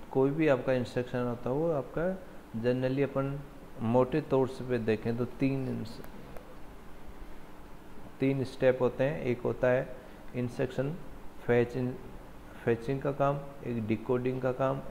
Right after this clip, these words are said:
एक execute का काम। इसके अलावा इसमें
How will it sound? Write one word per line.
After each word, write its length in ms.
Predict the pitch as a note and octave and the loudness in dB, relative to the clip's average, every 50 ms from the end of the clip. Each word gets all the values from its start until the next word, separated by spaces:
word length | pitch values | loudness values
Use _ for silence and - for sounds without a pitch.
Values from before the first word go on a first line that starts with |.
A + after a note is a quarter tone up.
| - | -2
एक 220 | C3+ B2+ - - - - | -2 -2 -2 -4 -4 -2
execute 460 | C3 A#2+ A2+ A2 A2 G2+ G#2 G#2 G2 - | 0 0 0 0 -2 -2 0 -2 -4 -2
का 160 | - G#2 F#2+ | -2 -2 -2
काम। 360 | G2+ G2+ - G2 F2+ F2+ - - - - - - - - - - - - - - - | -2 -2 -4 -4 -4 -4 -6 -6 -8 -10 -12 -12 -14 -16 -14 -14 -12 -12 -10 -4 -4
इसके 280 | A#2+ - - - D3+ D3 | -4 -4 0 4 6 6
अलावा 340 | C#3+ C#3 C3+ C3+ C3+ C3+ | 8 8 8 8 8 8
इसमें 460 | C#3 C#3 C3 - - C#3 C#3 D3 F3 | 6 4 2 0 0 0 2 2 0